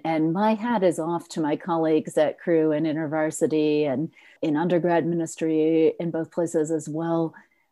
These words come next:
because they've just been so creative and the student leaders have been so creative this year.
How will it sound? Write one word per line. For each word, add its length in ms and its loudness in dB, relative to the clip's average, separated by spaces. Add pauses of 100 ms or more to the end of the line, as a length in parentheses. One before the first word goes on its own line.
(140)
because 300 -2
they've 220 0
just 240 -6
been 180 -2
so 420 0
creative 760 -2 (100)
and 180 0
the 60 2
student 420 0
leaders 420 2
have 120 -6
been 160 0
so 240 -2
creative 580 -2
this 220 -4
year. 400 -4